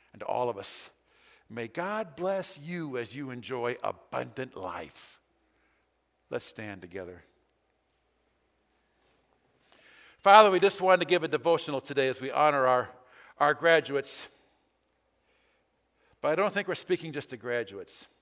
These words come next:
A lot of us are in transition times in our own life.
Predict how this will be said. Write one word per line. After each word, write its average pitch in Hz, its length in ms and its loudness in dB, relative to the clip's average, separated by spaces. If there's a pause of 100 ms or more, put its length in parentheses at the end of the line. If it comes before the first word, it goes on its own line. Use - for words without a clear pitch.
(680)
A - 40 -4
lot 160 200 6
of 139 80 -2
us 139 120 -4
are 139 80 2
in 131 140 -6
transition 139 540 -6
times 147 320 -6
in 160 40 -4
our 156 120 -4
own 220 80 -8
life. 113 440 -12